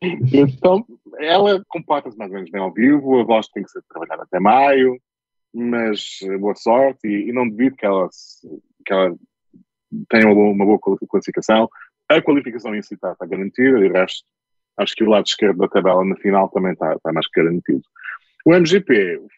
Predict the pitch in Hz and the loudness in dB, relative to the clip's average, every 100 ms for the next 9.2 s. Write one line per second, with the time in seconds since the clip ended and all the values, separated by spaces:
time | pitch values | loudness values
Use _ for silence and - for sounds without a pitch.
0 | - 214 240 151 127 107 - 90 85 - | 0 0 0 -4 -4 -8 -8 -10 -10 -18
1 | - - - 113 113 - 170 - _ _ | -20 -10 -2 0 0 -2 -2 -2 _ _
2 | _ _ _ _ _ _ - - 127 120 | _ _ _ _ _ _ -2 0 4 2
3 | 113 127 113 104 107 98 95 - 95 - | 2 0 2 2 2 0 -4 -4 -6 -8
4 | - 87 80 76 76 76 - 101 104 123 | -8 -8 -4 -2 -4 -6 -2 2 4 4
5 | 117 - 107 - 95 92 87 - _ _ | 2 2 0 2 0 0 -2 -8 _ _
6 | _ 90 92 - 110 92 90 87 - 92 | _ -4 -4 -2 2 2 -2 -10 -12 -10
7 | 87 98 - 98 87 87 92 92 95 95 | -8 -10 -6 -2 0 -2 -2 0 0 2
8 | 104 107 117 113 98 101 107 101 - - | 2 4 4 4 4 4 4 2 -2 -6
9 | 92 | -6